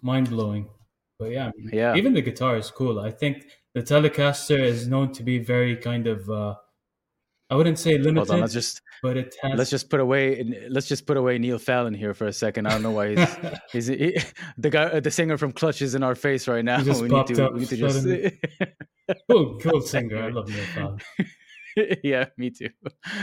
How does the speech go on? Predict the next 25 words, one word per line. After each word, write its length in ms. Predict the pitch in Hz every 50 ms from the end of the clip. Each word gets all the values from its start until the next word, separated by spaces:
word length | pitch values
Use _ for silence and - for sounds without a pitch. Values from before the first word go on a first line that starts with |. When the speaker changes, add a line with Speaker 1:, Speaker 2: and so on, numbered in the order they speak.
| 180 - - _ _ _ _ - - 180 180 160 113 - _ -
Speaker 2:
But 180 | - 117 113
anyways, 380 | 139 131 131 123 117 110 107 107
yeah, 320 | 120 123 120 110 101 101 107
yeah, 200 | 117 131 143 135
well, 260 | 123 110 131 135 127 123
yeah. 220 | 131 127 123 120
So 200 | 113 104 - 131
yeah, 140 | 135 151 143
the 100 | 131 143
Telecaster 480 | - - 180 202 180 180 147 139 - 113
looks 200 | 113 123 - -
really 160 | 135 127 127
cool. 140 | 123 147 135
I 60 | 123
really 240 | 127 139 156 165 156
like 140 | 151 147 131
the 80 | 131
white 200 | 120 117 120 120
fretboard 500 | - - 131 123 113 107 120 117 113 110
as 120 | 110 104 98
well. 160 | 110 107 107
Speaker 1:
Mm. 40 | 107
Speaker 2:
That's 180 | 110 104 -
really 180 | 120 107 101 104
interesting. 560 | 104 98 - 101 92 - - 107 104 101 101